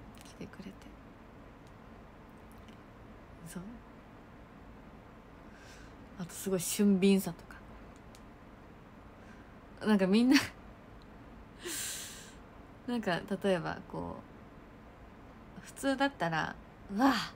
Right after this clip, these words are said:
ていかんなあかんところを、レナちゃんはパッっていくから、<laughs> なんか、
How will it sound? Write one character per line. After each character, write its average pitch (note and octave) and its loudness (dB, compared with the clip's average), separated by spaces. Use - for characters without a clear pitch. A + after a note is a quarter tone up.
て E3+ 2
い E3+ 0
か F3+ 4
ん E3 2
な D#3+ 0
あ D#3+ -2
か D#3+ -2
ん D#3+ -2
と D#3 -4
こ E3 -4
ろ D#3+ 0
を、 D3+ -2
レ G3 4
ナ G3 8
ち E3+ -4
ゃ E3 2
ん - 2
は - -4
パ - 4
ッ - 6
っ - -6
て F#3 2
い F#3+ 2
く - -2
か F#3+ 8
ら、 D#3+ 8
<laughs> - 2
な G#3+ 2
ん G3+ 0
か、 - 4